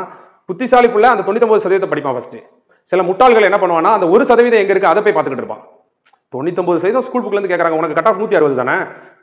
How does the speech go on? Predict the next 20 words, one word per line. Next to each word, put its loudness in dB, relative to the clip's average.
தொண்ணூத்தொன்பது 0
சதவீதம் 0
புக்ல -2
இருந்து -2
கேக்குறாங்கல்ல, -2
சிலபஸ்ல -2
இருந்து -4
கேக்குறாங்கல்ல, 0
அதை 0
படி. -2
எங்கேயோ 2
இருந்து 2
உன்னை 0
கேட்ட 2
கேட்டுட்டு 4
அந்த 2
புத்தகத்தை -2
தேடிட்டு 2
அலைஞ்சிட்டு -2
இருப்பான். -16